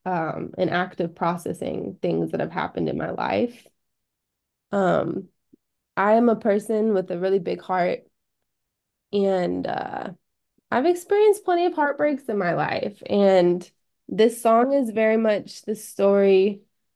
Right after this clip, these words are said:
of a girl who loves somebody very, very much and doesn't get that same love and care back. And that's the missing part. <laughs> And another, another little inspiration from this song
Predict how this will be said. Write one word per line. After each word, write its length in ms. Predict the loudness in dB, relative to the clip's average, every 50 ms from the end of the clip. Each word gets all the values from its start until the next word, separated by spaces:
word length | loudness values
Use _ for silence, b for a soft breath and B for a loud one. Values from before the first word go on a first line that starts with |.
| _ _ -4
of 140 | -2 0 0
a 80 | -2
girl 380 | 0 2 4 4 6 4 4 2
who 180 | 0 0 -2 -2
loves 380 | 0 0 0 0 0 -2 -6
somebody 760 | -8 -8 -6 -6 -4 -4 -4 -4 -6 -6 -6 -6 -6 -8 _ _ _ _ _ _ -20 -4
very, 240 | _ 4 4 6 6
very 220 | 6 4 4 4 4
much 720 | 2 2 2 2 0 -2 -6 _ -18 -20 -20 -20 -20 _ _ _ _
and 340 | -4 -2 0 2 2 2 4
doesn't 560 | 4 2 2 2 0 -4 -6 -6 -10 -14 -6 _
get 220 | -2 -2 -2 0
that 320 | 0 0 0 0 -4 -8 -16
same 840 | -16 -14 -6 -4 -2 0 0 0 0 0 0 0 -2 -2 -4 -6 _
love 340 | -6 -2 0 0 0 0 -2
and 160 | -2 -4 -4 -6
care 260 | -6 -6 -6 -6 -4
back. 340 | -6 -6 -6 -6 -8 -10 _ _ _ _ _ _ _ _ _ _ _ _ _ _ _ _ _ _ _ _ _ _ _ -20 -20 _ _ _ _ _ _ _ _ _ _ _
And 260 | 2 4 4 4 4 4
that's 240 | 4 2 2 0 -2
the 80 | 0
missing 340 | 2 2 2 2 2 0 0
part. 440 | 0 0 -2 0 -2 -4 -6 -8 _ _ _ _ -10
<laughs> 320 | -8 -4 -4 -6 -6 -6 _ -20 _ _ _ _ _ _ _ _ _ _ _ _ _ _ _ 2
And 220 | 4 6 6 6
another, 800 | 6 6 4 4 4 2 4 6 6 6 6 6 4 4 2 -2 B B B _ -10 -6
another 400 | -4 -2 0 2 4 4 4 2
little 220 | 2 -2 -2 -2
inspiration 720 | -2 -4 -4 -6 -8 -10 _ -6 -4 -4 -4 -4 -4 -6 -4
from 220 | -4 -4 -2 -2
this 240 | -2 -2 -2 -4 -4
song 720 | -4 -4 -4 -2 -2 -2 -4 -4 -4 -6 -6 -8 -10 -12